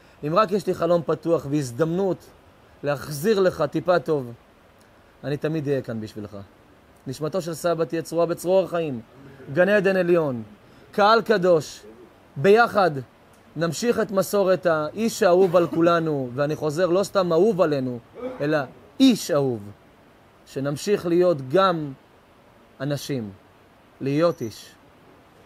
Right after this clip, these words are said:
זה הנושא השיעור שלי, להיות איש.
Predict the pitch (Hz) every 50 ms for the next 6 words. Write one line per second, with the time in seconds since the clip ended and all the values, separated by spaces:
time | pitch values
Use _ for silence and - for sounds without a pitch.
0 | _ - _ _ - _ - 180 202 190 190 180 - - 175 165 139 - 151 151
1 | 131 120 135 127 113 110 107 - _ _ _ _ _ - _ _ _ _ _ -
2 | - - _ - - - _ 143 156 156 156 156 147 - 131 120 113 - -